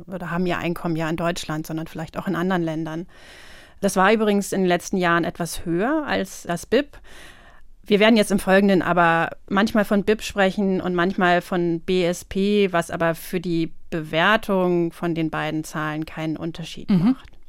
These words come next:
Speaker 1: Wichtig ist erstmal, dass es gute Gründe gibt für den Erfolg des bips. Denn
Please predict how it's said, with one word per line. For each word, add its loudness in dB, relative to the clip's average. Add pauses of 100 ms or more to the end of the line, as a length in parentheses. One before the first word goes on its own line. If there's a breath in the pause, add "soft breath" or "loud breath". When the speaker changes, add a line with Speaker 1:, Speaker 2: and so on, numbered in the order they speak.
(920 soft breath)
Speaker 1:
Wichtig 0
ist 4
erstmal, 2 (100)
dass 2
es -6
gute -4
Gründe 4
gibt -8
für -4
den 0
Erfolg -6
des -10
bips. -10 (540 loud breath)
Denn 2